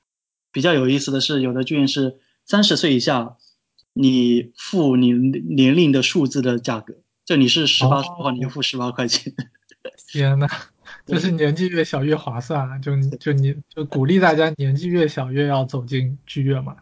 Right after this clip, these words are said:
Speaker 2: 对吧？
Speaker 1: 对，会有。
Speaker 2: 是，所以国内现在就这块儿比较，比较缺乏。然后其实呢，我是说像学生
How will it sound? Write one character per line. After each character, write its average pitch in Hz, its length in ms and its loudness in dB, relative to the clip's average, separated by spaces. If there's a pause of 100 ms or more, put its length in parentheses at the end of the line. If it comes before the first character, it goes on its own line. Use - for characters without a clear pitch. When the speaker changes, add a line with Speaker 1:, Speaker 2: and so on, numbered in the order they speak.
(120)
Speaker 2:
对 139 100 -4
吧？ 131 180 -8
Speaker 1:
对， 120 200 -4 (480)
会 131 140 -4
有。 139 80 -4
Speaker 2:
是， 127 60 -6
所 151 200 0
以 175 100 2
国 - 220 -10
内 180 180 4
现 175 160 2
在 156 120 2
就 151 180 0
这 170 240 0
块 143 240 0
儿 131 100 2
比 127 140 -12
较， 131 600 -2
比 - 80 -20
较 135 240 -4 (120)
缺 151 300 -2
乏。 143 360 -8
然 131 220 -4
后 151 340 2 (240)
其 185 300 2
实 147 260 -2
呢， 151 260 2
我 131 200 -2
是 - 180 -6
说 147 340 2
像 143 240 0
学 131 220 0
生 180 400 2